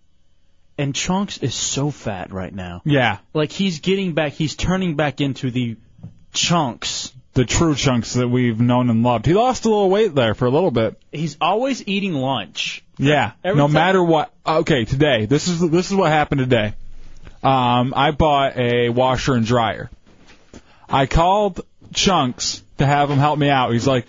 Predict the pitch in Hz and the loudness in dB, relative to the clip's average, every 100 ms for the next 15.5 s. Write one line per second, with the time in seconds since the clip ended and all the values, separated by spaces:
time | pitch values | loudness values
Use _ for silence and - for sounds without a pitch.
0 | - - 131 151 160 175 170 156 165 156 | -14 -12 0 2 2 4 4 4 2 2
1 | 151 156 - 135 120 120 113 - 139 127 | 2 2 0 0 2 0 0 0 2 2
2 | 123 123 123 123 123 120 139 147 143 139 | 2 2 2 2 2 2 2 2 2 2
3 | 127 113 156 139 131 120 92 - - - | 0 0 2 2 2 0 -2 -6 -8 -10
4 | - - _ - - - - 147 147 151 | -20 -20 _ -20 -20 -20 -2 0 2 2
5 | 147 139 143 147 156 127 139 - - - | 2 0 0 0 0 0 -2 -4 -8 -10
6 | - - _ - 135 139 135 127 139 143 | -20 -20 _ -2 0 2 2 2 0 0
7 | 135 127 120 - - 147 143 143 139 - | 0 0 -4 -6 -2 0 2 2 2 0
8 | 127 127 123 - 127 123 127 123 123 120 | 0 2 0 0 0 0 0 2 2 0
9 | 139 123 127 127 127 120 - 120 113 110 | -2 0 0 2 0 -2 0 0 0 -2
10 | - _ - - 117 143 147 151 170 151 | -8 _ -18 -8 -2 0 2 0 0 0
11 | 147 143 151 147 143 143 139 143 135 120 | 0 0 0 2 0 0 0 0 0 2
12 | 123 120 127 117 127 120 120 135 147 147 | 2 2 0 0 -2 -2 -2 -2 2 2
13 | 143 147 139 131 156 131 127 123 123 127 | 2 0 0 0 0 2 2 2 2 2
14 | 127 127 127 120 123 123 120 120 - 123 | 2 0 0 0 2 2 0 -2 -2 0
15 | 117 117 92 - - | 2 2 -2 -8 -12